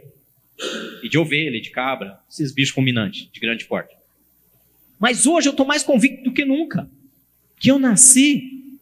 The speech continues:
pra confortar corações humanos, pra conectar pessoas com Deus.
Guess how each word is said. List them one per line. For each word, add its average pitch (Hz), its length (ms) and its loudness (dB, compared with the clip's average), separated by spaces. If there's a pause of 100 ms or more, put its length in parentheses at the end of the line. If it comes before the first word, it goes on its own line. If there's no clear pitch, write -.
(140)
pra 196 100 4
confortar 240 560 2
corações 240 480 2
humanos, 240 640 0 (540)
pra 233 120 0
conectar 269 520 -2
pessoas 254 400 -2
com 240 160 -4
Deus. 233 500 -2